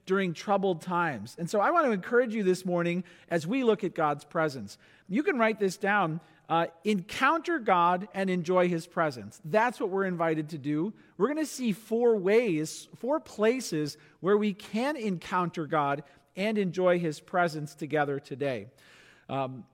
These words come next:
we are looking for new and exciting things to do with the kids while we're still quarantined and sheltering in place.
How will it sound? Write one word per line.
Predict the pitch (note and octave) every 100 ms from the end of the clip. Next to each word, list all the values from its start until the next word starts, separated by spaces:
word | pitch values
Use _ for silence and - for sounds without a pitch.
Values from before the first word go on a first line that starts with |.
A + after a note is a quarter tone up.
| -
we | E3 G3+
are | F#3
looking | A3+ G#3+ F3+
for | G3 F3
new | E3 G3+
and | F#3+
exciting | E3+ - F3+ E3 D#3
things | F3 E3+ E3
to | D3+
do | D#3
with | D#3 A2
the |
kids | - C4 G#3+ F#3
while | F#3+ E3
we're | D#3
still | E3+ - F3+ D#3+
quarantined | - F#3 G3+ F#3+ E3+ E3 F3 D3+ E3 F3+
and | D3+
sheltering | - E3+ D#3+ D#3+ D#3 D3+
in | C#3+
place. | - D#3 C#3+ D#3+